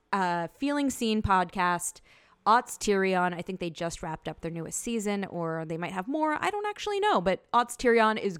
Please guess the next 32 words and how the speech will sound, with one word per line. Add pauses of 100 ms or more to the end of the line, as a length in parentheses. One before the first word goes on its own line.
(140)
going
strong. (360)
Uh,
recently
covered
Megan. (360)
And,
uh, (400)
I
am,
of
course,
Amanda
Smith
Says
on
Twitter. (580)
And
then
we
are
disaster
underscore
pod
on
Twitter.
We're
disastergirlspod
at
gmail
dot
com.